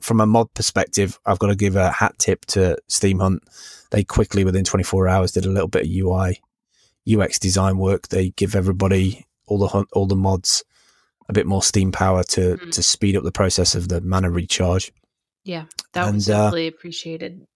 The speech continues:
Speaker 1: so, you know, I'm excited to see where it goes. So the, the, the, the positive out of it all is that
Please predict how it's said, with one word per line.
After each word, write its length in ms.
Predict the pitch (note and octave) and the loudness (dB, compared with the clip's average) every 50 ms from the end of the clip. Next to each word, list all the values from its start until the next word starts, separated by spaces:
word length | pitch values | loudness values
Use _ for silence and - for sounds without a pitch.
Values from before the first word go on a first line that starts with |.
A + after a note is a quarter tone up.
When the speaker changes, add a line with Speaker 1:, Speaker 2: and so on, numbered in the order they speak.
| _ _ _ _ _ _ _ _ _ _ _ _ _ _ | _ _ _ _ _ _ _ _ _ _ _ _ _ _
Speaker 1:
so, 580 | _ - - - A#2+ A#2 A#2 A2+ A2+ A2+ A2+ - - _ - - | _ -8 -6 -4 -2 -2 0 0 0 -2 -2 -4 -6 _ -6 -2
you 80 | D3 | 0
know, 180 | A#2+ A2 A2+ - - - | 2 2 0 -2 -4 -2
I'm 120 | - B2+ | -2 0
excited 360 | C3 C3 - - B2+ A#2 A2+ | 0 0 0 0 0 0 0
to 40 | - | 0
see 80 | - B2 | 0 2
where 160 | A#2 A#2 A2+ | 2 2 2
it 60 | A#2 | 2
goes. 220 | A#2+ C3 B2 A2+ - | 2 2 2 2 2
So 120 | B2 A#2 | 2 0
the, 140 | A#2 C3+ - - | 0 -2 -6 -4
the, 280 | C3+ C3 C3 B2+ D3 - - - | 0 0 0 0 0 -6 -16 -8
the, 200 | C#3+ C3+ B2 - _ _ _ _ _ - B2+ A#2+ | -4 -4 -4 -4 _ _ _ _ _ -4 -2 -2
the 100 | A#2+ B2+ - _ - | -2 -4 -6 _ -18
positive 520 | - - D#3+ D#3 D#3 C#3+ - C3 A2+ G2+ G#2 | -4 -2 -2 0 0 0 0 0 0 2 2
out 200 | G2 G2+ D2+ - | 2 2 2 0
of 80 | G2+ | 0
it 80 | G2+ D#2 | 0 0
all 240 | F2+ F#2 G2 G2 G2 | 0 0 0 -2 -2
is 160 | G2 - - | -4 -4 -4
that 240 | - F#2 F#2 - | -4 -4 -4 -6